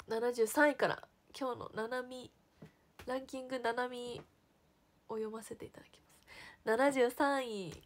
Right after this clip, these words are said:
としおやじさん、ありがとうございます。読んでくよ。十三位、ハードチューンド、やすさん、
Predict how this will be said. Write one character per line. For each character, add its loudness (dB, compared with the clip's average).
と 4
し 4
お 10
や 8
じ 0
さ 6
ん、 -6
あ 0
り 2
が 4
と 4
う 0
ご 2
ざ 0
い 0
ま -4
す。 -16
読 -12
ん -16
で -8
く -12
よ。 -8
十 2
三 6
位、 -6
ハ 4
ー 0
ド 2
チ -8
ュ -2
ー -6
ン -10
ド、 -16
や 2
す -8
さ 2
ん、 -8